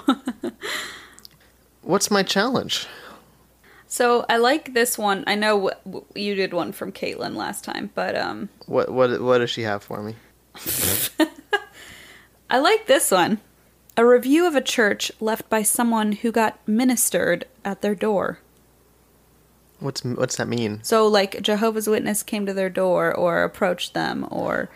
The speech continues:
Speaker 2: Oh,
Speaker 1: and so
Speaker 2: I, oh,
Speaker 1: then
Speaker 2: at the, oh.
Speaker 1: they were so annoyed that they went
Speaker 2: I
Speaker 1: onto
Speaker 2: thought you were
Speaker 1: the
Speaker 2: saying, like,
Speaker 1: internet.
Speaker 2: at the door of the church.
Speaker 1: Oh, no, no, no.
Speaker 2: So they went on the, they were like,
Speaker 1: I guess if they
Speaker 2: "Someone from your congregation stopped by
Speaker 1: Or,
Speaker 2: and
Speaker 1: like,
Speaker 2: blah, blah, blah, blah, blah."
Speaker 1: stopped to, at the Powell's Bookstore Cafe.
Speaker 2: Interesting. Love it.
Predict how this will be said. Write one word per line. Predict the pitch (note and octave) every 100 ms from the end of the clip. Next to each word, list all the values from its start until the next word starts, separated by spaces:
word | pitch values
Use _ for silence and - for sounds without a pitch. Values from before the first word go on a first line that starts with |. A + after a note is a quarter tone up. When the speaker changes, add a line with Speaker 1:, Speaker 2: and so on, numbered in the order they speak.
| -
Speaker 2:
Oh, | C#3 C3+ D3
Speaker 1:
and | D3+
so | -
Speaker 2:
I, | D3
oh, |
Speaker 1:
then | F#3+ F#3+ F#3
Speaker 2:
at | F#3
the, | D#3+ -
oh. | D3 D#3
Speaker 1:
they | F#3+
were | F#3 G3
so | - F3+ F#3
annoyed | F#3 F3+ F3+ F3 E3+ -
that | G3 -
they | F3+
went | F3+ F3
Speaker 2:
I |
Speaker 1:
onto | F3
Speaker 2:
thought | E3+
you | D#3
were | E3+
Speaker 1:
the |
Speaker 2:
saying, | - F3
like, |
Speaker 1:
internet. | B2 -
Speaker 2:
at | B2
the | A#2+
door | A2 B2 A#2
of | A2
the | G#2+
church. | - - G#2+ - -
Speaker 1:
Oh, | G#3 A3
no, | G#3+ G3
no, | G3 F3
no. | E3 G#2 - - _
Speaker 2:
So | -
they | C3
went | B2+ C#3 D3+
on | C#3+
the, | C3 -
they | C3+
were | B2+
like, | A#2 A#2 A2+ -
Speaker 1:
I | A#3+
guess | C4+ G4
if | -
they | D4
Speaker 2:
"Someone | F3 F3 D#3+
from | - D3
your | C#3+
congregation | - E3+ D3 C3+ C#3+ F#3 - D3
stopped | - C3+ A#2+ -
by | B2+ C3+ D#3+ F3+ -
Speaker 1:
Or, | A3+
Speaker 2:
and | G#3
Speaker 1:
like, | G3+ C3
Speaker 2:
blah, | - C3+
blah, |
blah, | C#3 B2+
blah, | B2+
blah." | C#3 B2+
Speaker 1:
stopped | - A3+ G#3+ -
to, | - -
at | G#3+
the | G3
Powell's | - G#3+ G3+ G3
Bookstore | - G3+ - G3+
Cafe. | F#3+ G#3+ F#3+
Speaker 2:
Interesting. | D#3+ A3+ G#3 A3+ - A#2+ G#2+ A2+
Love | A#2+ C3
it. | A2